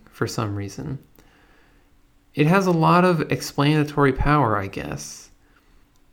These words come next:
Explaining, for instance, why Biden got the nomination. I mean, if thirty-eight percent of people are fiscal moderates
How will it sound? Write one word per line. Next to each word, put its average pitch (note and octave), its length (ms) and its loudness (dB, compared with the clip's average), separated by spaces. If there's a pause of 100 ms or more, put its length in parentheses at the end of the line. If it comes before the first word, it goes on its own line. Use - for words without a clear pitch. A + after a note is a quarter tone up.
(240)
Explaining, D3 580 2
for C#3+ 180 0
instance, C#3 500 -2
why B2+ 600 2 (440)
Biden B2 400 0
got B2 240 2
the B2+ 80 0
nomination. A#2 880 -2 (1120)
I A2+ 140 -4
mean, G#2+ 600 -6 (120)
if - 160 -8
thirty-eight C#3+ 560 6
percent B2+ 280 -2
of A#2+ 120 -6
people B2+ 300 -2
are A2 260 -2
fiscal C#3 500 -4
moderates A2 800 0